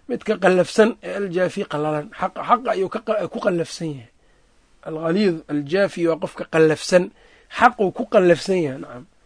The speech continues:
Xaq haddii in loo sheego la maago, waxaa weeyaan, waaba k-, waa qallafsan yahay oo aqbali maayo, nacam. Ayb. Waljawaadu bifatxi ljiimi weeyaan, wa, wa tashdiidi lwaawi, waawdoo la shido, wad'u bidaa'i lmucjamati, ee da' la hal dhibiceeyey,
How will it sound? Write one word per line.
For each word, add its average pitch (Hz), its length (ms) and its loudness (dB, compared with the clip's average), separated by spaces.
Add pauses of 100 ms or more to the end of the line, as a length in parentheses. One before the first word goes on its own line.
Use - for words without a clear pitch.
(280)
Xaq - 180 0
haddii 190 260 4
in 208 120 6
loo 202 140 8
sheego 185 320 6
la 185 140 6
maago, 175 420 6
waxaa - 240 0
weeyaan, 175 340 2
waaba 170 260 4
k-, - 200 -16 (420)
waa 180 340 6 (120)
qallafsan 175 520 2
yahay 185 240 6
oo - 80 -2
aqbali 185 400 8
maayo, 151 320 0
nacam. 135 240 -18 (460)
Ayb. 120 160 -18 (800)
Waljawaadu 208 720 8
bifatxi 180 380 -6
ljiimi 202 380 0
weeyaan, 185 280 2
wa, 175 80 0 (160)
wa 175 80 0
tashdiidi 175 440 -6
lwaawi, 190 280 4
waawdoo 185 340 2
la 170 120 0
shido, 180 320 -2
wad'u 180 300 0
bidaa'i 180 400 -2
lmucjamati, 180 640 -4
ee 175 100 -2
da' 190 160 0
la 175 180 -2
hal 160 160 -2
dhibiceeyey, 170 640 2